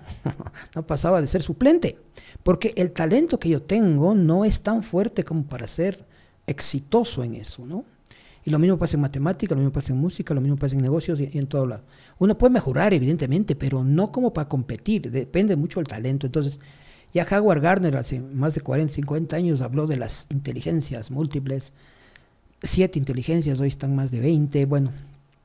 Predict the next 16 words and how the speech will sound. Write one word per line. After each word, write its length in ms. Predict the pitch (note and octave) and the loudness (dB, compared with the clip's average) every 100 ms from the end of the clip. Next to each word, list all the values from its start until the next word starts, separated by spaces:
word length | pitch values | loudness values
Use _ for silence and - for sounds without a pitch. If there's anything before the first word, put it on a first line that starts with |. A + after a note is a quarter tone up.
| _ _ - | _ _ -2
todos 140 | F3 E3+ | 2 2
nosotros 340 | C3+ F3 F3 | 0 2 2
hacemos 300 | D3 D#3+ D3+ | 2 0 0
eso, 300 | D3 E3 D3 - - - _ _ _ - | -2 -4 -6 -12 -20 -20 _ _ _ 0
porque 220 | A3 A3 | 4 4
cuando 280 | G#3 G#3 F#3+ | 4 2 2
la 120 | C#3+ | 0
gente 400 | G#3+ B3 C#4 A#3 | -2 0 -2 -4
se 160 | - D3+ | -6 -4
encuentra 540 | C#3+ F3 B3 A#3 D#3+ | -2 0 0 0 -2
con 160 | C#3+ E3 | 0 0
uno 140 | D#3+ | 2
mismo, 340 | D3+ G3 E3+ | 2 2 0
descubre 500 | B2 A#2 - F#3 G3 | 0 -6 -8 -4 -2
su 160 | E3 D#3 | -2 -6
talento, 640 | C#3 B2 C#3 D#3 E3+ G3+ | -6 -2 0 0 -2 -4